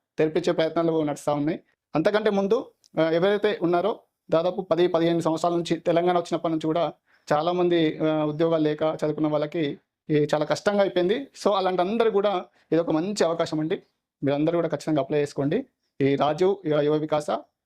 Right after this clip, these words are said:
So, ఆ, దీనికి కావాల్సిన పత్రాలు కూడా చెప్పిన కులం, ఇన్కమ్ సర్టిఫికేట్, ఆ, రేషన్ కార్డు, అలాగే ఫోటో, అలాగే, ఆ, మిగతా, ఆ, ఆధార్ కార్డు ఇవన్నీ కామన్ ఉండే ప్రాసెస్.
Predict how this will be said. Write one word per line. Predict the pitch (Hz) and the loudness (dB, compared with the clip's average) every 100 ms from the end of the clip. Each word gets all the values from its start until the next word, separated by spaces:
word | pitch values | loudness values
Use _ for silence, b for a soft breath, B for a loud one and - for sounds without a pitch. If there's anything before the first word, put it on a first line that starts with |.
| - | -4
So, | 190 214 | -2 0
ఆ, | 160 156 | 0 0
దీనికి | 151 156 160 151 | 0 0 0 2
కావాల్సిన | 147 156 156 | 0 -2 -2
పత్రాలు | 160 151 165 | -4 -2 0
కూడా | 160 | 0
చెప్పిన | 147 147 196 _ b b - | -2 -4 -8 _ b b 0
కులం, | 160 180 - _ _ | 0 0 -10 _ _
ఇన్కమ్ | 151 165 170 | 0 2 2
సర్టిఫికేట్, | 165 165 156 156 156 170 - _ _ _ 151 | 2 0 0 0 0 -4 -4 _ _ _ -2
ఆ, | 143 | 2
రేషన్ | 147 156 170 | 2 2 2
కార్డు, | 160 156 175 240 - | 0 0 -4 -6 -2
అలాగే | 151 156 | 0 0
ఫోటో, | 151 156 156 180 - _ _ _ _ - | 0 0 0 -2 -6 _ _ _ _ 0
అలాగే, | 156 170 175 170 _ _ _ _ 165 | 2 4 2 0 _ _ _ _ -2
ఆ, | 151 | 2
మిగతా, | 151 156 156 - 165 | 2 2 0 -4 -2
ఆ, | 147 143 | 0 2
ఆధార్ | 143 147 | 0 -2
కార్డు | 143 | -2
ఇవన్నీ | 147 143 160 139 165 _ _ 139 143 | 0 0 0 -2 -6 _ _ -2 0
కామన్ | 139 147 | 0 0
ఉండే | 143 139 | 0 0
ప్రాసెస్. | 131 - 131 | -2 -4 -8